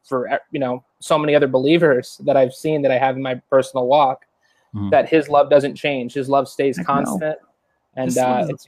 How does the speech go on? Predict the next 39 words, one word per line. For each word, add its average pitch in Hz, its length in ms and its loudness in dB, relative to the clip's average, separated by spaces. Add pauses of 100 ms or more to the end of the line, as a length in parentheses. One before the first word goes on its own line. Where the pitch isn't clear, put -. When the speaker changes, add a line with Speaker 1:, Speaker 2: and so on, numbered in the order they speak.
Speaker 2:
always 208 400 2
constant. 107 440 -6
You're 151 140 -6
absolutely, 180 600 -8
Speaker 1:
Yeah. 131 120 -12
Speaker 2:
oh, - 220 -10
man, 113 240 -4
it's 87 120 -12
so - 160 -8
good. 92 380 -6 (380)
So - 260 -12
Speaker 1:
Yeah, 156 60 -2
man. 131 80 -6
Speaker 2:
good. 98 280 -4 (460)
And 156 200 0
we, 151 260 4
we, 143 180 4
you 175 120 4
and 156 80 2
I 139 80 2
f-, - 260 -8 (160)
mess 127 420 -4
up 117 120 -6
all 113 140 -2
the 110 80 -12
time. 95 260 -4
And 92 260 -8
it's, - 240 -16 (100)
yeah, 92 140 -4
his 92 100 -8
Speaker 1:
Yeah. - 60 -8
Speaker 2:
love 95 140 -4
is 90 80 -16
constant. - 460 -14 (180)
That's 107 140 -6
some 110 120 -8
good 98 140 -8
stuff, - 300 -18
man. 87 240 -16